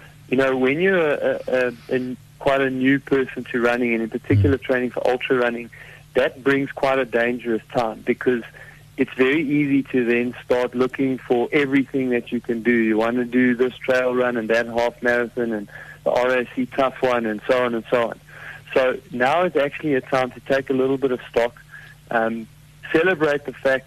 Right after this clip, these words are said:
Speaker 1: that you are feeling great and you can feel that fitness coming through, but the physiology will respond quicker than your physical skeletal, uh, muscles and the bones and the ligaments. And so we've got to just be patient for another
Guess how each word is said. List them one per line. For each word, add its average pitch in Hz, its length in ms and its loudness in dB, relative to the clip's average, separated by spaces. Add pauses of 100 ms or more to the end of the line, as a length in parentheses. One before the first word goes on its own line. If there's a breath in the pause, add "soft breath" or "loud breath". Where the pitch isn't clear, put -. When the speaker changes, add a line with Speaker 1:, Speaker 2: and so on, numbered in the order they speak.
Speaker 1:
that 123 180 -2
you 123 180 0
are 117 220 2 (300)
feeling 143 320 2
great 123 380 2
and 117 140 -8
you 113 120 -12
can 113 100 -8 (140)
feel 143 220 4
that 120 140 -2 (120)
fitness 127 260 -6 (140)
coming 120 220 -2 (140)
through, 139 280 2 (680 loud breath)
but 123 260 0
the 120 60 0
physiology 135 1120 0 (400)
will 131 160 2
respond 131 600 0
quicker 165 380 2
than 127 200 0
your 120 160 0 (140)
physical 135 540 0 (140)
skeletal, 120 760 0 (480 loud breath)
uh, 117 120 2
muscles 120 600 0
and 110 180 -2
the 107 40 -2 (160)
bones 120 460 0
and 107 100 -2
the 110 80 0
ligaments. 117 540 0 (340 loud breath)
And 113 180 -2
so 123 100 2
we've 123 180 0
got 127 180 2
to 160 180 2
just 131 280 -4
be 123 140 -2
patient 120 520 -2
for 117 180 0
another 113 500 0